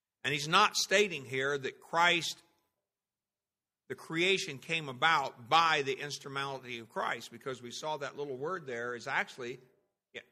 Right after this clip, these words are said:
in other places here, most other places here, translated in. And it has to do with being in a certain locale or a location, a sphere, if you will.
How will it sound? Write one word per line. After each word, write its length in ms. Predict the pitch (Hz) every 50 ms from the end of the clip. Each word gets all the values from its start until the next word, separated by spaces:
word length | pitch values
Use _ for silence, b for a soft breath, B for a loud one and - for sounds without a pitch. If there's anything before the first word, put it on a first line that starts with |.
| _ _
in 220 | - 143 135 131 120 - -
other 220 | 135 151 185 180 147
places 500 | - - - 139 131 127 - 131 113 -
here, 140 | 135 131
most 380 | 123 131 147 208 302 302 - -
other 180 | 160 143 127 120
places 480 | - 135 127 117 107 - 110 107 98
here, 320 | - 110 104 104 120 131 131 b b b b b b _ _
translated 680 | - - 151 147 156 147 135 - 156 151 151 147 139 135 - - -
in. 180 | 220 254 220 165 113 - _ _ _ _ _ _ _ _ _ _ _ _ _ _ _ _ _ _ _ _ _ _ _ _ _ _ _ _ _
And 120 | - 156 175
it 100 | 175 160
has 340 | 151 175 185 190 185 - -
to 100 | 165 151
do 320 | 143 156 165 170 175 170
with 280 | 151 151 143 143 147 139
being 320 | 143 156 165 165 160 147 - _ -
in 480 | 151 165 175 180 180 180 180 180 185 175 - _ _ _ _ _ _ _ _ - -
a 80 | 139
certain 560 | 135 - - 175 175 180 - 143 147 147 143 - -
locale 720 | 143 143 143 139 139 139 - 190 196 185 165 139 117 104 101 107 - _ _
or 200 | - 135 139 139
a 40 | 135
location, 680 | 139 143 143 135 139 - 190 196 190 180 147 - 127 95 80 - _ _ _ _ _ _ _ _ _ _ _ -
a 100 | 139 139
sphere, 640 | 127 - - - - - 208 196 170 131 110 98 95 - -
if 180 | - 123 - -
you 120 | 131 127
will. 400 | 123 127 139 131 113 92 - -